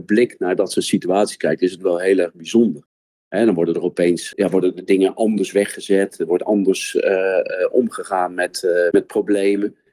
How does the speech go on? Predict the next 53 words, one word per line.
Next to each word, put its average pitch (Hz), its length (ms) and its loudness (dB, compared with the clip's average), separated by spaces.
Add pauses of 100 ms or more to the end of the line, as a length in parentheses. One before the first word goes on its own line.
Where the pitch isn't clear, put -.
En 113 200 0
op 107 80 0
het - 100 -12
moment 110 340 0
dat 107 160 0
de 107 80 -2
betreffende 104 500 0
persoon 98 300 -2
weer 95 140 2
weg 113 200 2
is, - 300 -8 (420)
dan 101 140 0
zie 104 160 -2
je, 98 80 2
hoor 101 220 4
je 107 60 4
een 98 60 0
bepaalde 95 400 2
zucht 104 280 0
van 95 140 0
verlichting 98 560 0
en 98 160 -2
gaat 92 240 0
men 92 180 2
weer 90 140 -2
door 101 280 0
zoals 87 240 -10
men 92 120 -14
daarvoor 92 360 -4
al 90 120 -6
bezig 113 360 0
was. - 280 -8
En - 320 -6
dat 101 80 2
is - 80 -8
natuurlijk 107 300 2
heel 107 80 2
zwart-wit 101 480 0
wat 95 180 0
ik 87 100 -4
zeg, - 340 -2 (380)
maar 85 320 -2
het 85 140 -4
is 87 120 -2
wel 85 160 2
hetgene 110 380 0
wat 113 160 -2
ik - 80 -12
in 107 80 0
de 104 100 0
afgelopen 104 520 0
dertig 110 280 -2
jaar 107 520 -2